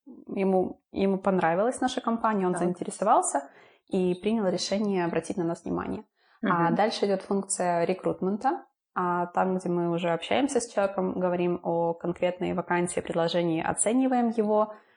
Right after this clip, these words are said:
Speaker 1: отвечаем на его вопросы, а, договариваемся. А когда человек уже к нам пришел, у нас начинается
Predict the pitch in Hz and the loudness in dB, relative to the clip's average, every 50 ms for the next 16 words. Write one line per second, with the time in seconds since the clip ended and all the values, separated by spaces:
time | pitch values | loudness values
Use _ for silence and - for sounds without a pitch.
0 | _ - - - - 180 180 - 185 175 170 175 170 175 170 175 175 175 170 - | _ -2 -2 0 0 0 0 0 2 2 2 2 0 0 0 0 0 -2 -2 0
1 | - 185 180 180 180 - - - 175 170 170 175 175 180 - _ _ _ - 180 | 0 2 2 2 0 -2 -2 -2 -2 0 0 -2 -2 -6 -8 _ _ _ -4 -4
2 | 170 175 175 175 180 180 190 220 277 302 285 277 247 240 240 240 - - 220 214 | -2 -2 -2 -2 0 0 2 2 2 2 2 0 0 0 -2 -4 -6 -4 -4 -4
3 | 208 214 - _ _ _ _ - - _ _ - 208 196 202 202 202 202 202 - | -4 -4 -8 _ _ _ _ -20 -20 _ _ -2 0 0 0 0 0 -2 -2 -2
4 | 202 190 190 208 233 - - 214 214 - 196 202 190 - 208 196 190 190 185 185 | -2 0 2 2 2 2 0 0 0 0 0 0 0 0 0 0 0 0 0 -2
5 | 180 180 - - 185 185 185 180 180 180 180 185 - - 180 - - - 185 180 | -4 -2 -2 0 0 2 2 0 0 0 -2 -4 -4 -8 -10 -10 -6 -4 -2 0
6 | 170 170 170 - - - - - - - - - | 0 0 -2 -2 -2 -2 0 0 -2 -2 -4 -8